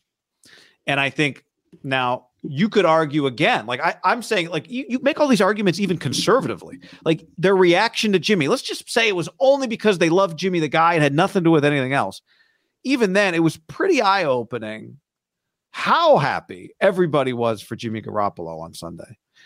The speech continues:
And that doesn't mean, here's Steven, "Jimmy lost to fucking Colt McCoy. Shut up." I don't think there's any illusions about what Jimmy Garoppolo's ceiling is, what you get when you get sixteen or seventeen games of Jimmy Garoppolo,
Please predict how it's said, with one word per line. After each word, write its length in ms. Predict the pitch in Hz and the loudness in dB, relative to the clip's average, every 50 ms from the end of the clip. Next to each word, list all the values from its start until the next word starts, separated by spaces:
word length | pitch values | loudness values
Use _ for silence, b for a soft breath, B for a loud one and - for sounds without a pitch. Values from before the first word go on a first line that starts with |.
| b b b b b b - | b b b b b b -2
And 160 | 180 196 226 | 0 2 2
that 180 | 285 311 302 | 2 0 2
doesn't 400 | - 277 262 226 233 196 156 147 | 2 2 2 2 0 -2 0 2
mean, 600 | 151 165 190 196 175 143 123 110 110 110 107 - _ _ _ _ _ _ _ _ _ _ _ _ - | 2 4 4 4 2 2 0 -2 -4 -8 -10 -12 _ _ _ _ _ _ _ _ _ _ _ _ -6
here's 280 | 135 123 123 120 110 - | -2 0 2 2 0 -2
Steven, 460 | - - 156 147 120 98 85 - - - | -4 -4 -2 -2 -2 -2 -4 -12 -10 -4
"Jimmy 260 | - 139 127 127 117 | -2 0 2 2 2
lost 320 | 110 113 117 113 110 - | 2 2 0 0 -2 -4
to 40 | - | -10
fucking 340 | - - 113 - - 110 101 | -6 -6 -6 -4 -4 -8 -8
Colt 240 | - - 120 120 - | -4 -4 -4 -4 -4
McCoy. 440 | 123 117 - - 139 131 113 - - | -8 -10 -6 -4 -4 -2 -4 -4 -8
Shut 240 | - - 120 120 | -10 -8 -8 -6
up." 220 | 127 - - _ _ _ _ _ _ _ _ _ _ _ _ _ _ - | -8 -10 -10 _ _ _ _ _ _ _ _ _ _ _ _ _ _ -2
I 80 | 220 240 | 0 2
don't 80 | 294 | 2
think 120 | 311 285 233 | 2 2 2
there's 160 | 220 156 - - _ - | 2 2 2 -2 _ -4
any 240 | 165 170 190 214 185 | -2 0 2 2 2
illusions 600 | 151 120 117 135 143 135 87 80 78 80 - - - | 2 2 2 2 2 2 0 -4 -12 -18 -20 -20 -16
about 420 | 135 110 131 113 104 101 - - _ _ _ _ _ _ _ _ _ | -12 -8 -8 -6 -6 -8 -10 -12 _ _ _ _ _ _ _ _ _
what 340 | - 123 117 135 151 147 147 | -14 -6 -2 -2 -2 -2 -2
Jimmy 280 | 113 131 143 131 123 104 | -2 -2 0 0 0 0
Garoppolo's 760 | 113 107 117 120 117 - 127 117 117 113 110 113 - - _ _ _ _ _ _ _ - | 0 2 2 2 0 0 -2 -4 -4 -4 -6 -8 -12 -16 _ _ _ _ _ _ _ -12
ceiling 500 | - - - 175 180 175 165 160 156 151 | -8 -4 0 2 4 4 4 4 2 2
is, 400 | 151 151 147 147 143 - - _ _ _ _ _ _ _ - | 0 0 -2 -2 -4 -8 -14 _ _ _ _ _ _ _ -6
what 300 | 127 123 139 143 139 131 | 0 0 2 0 0 -2
you 160 | 120 120 113 | -2 -4 -4
get 360 | 101 95 120 123 131 147 - - | -4 -2 -2 -2 0 -2 -2 -2
when 160 | 135 135 135 | -2 0 2
you 140 | 135 131 117 | 2 2 2
get 320 | 131 135 135 139 - - | 2 0 0 -2 -4 -6
sixteen 520 | - - 143 131 - - - 135 131 131 | -6 -4 -4 -4 -6 -4 -2 -2 -2 -2
or 80 | 127 113 | -2 -4
seventeen 540 | - - 131 127 123 131 123 123 127 123 113 | -4 -2 -2 -2 -2 -4 -8 -8 -8 -8 -6
games 340 | 104 117 117 131 143 131 135 | -6 -4 -4 -4 -4 -6 -8
of 120 | 127 117 | -10 -8
Jimmy 240 | - 139 135 131 117 | -4 -4 -4 -4 -4
Garoppolo, 600 | 127 127 135 135 135 - - 131 135 143 147 | -2 -2 0 0 0 -2 -4 -8 -8 -8 -8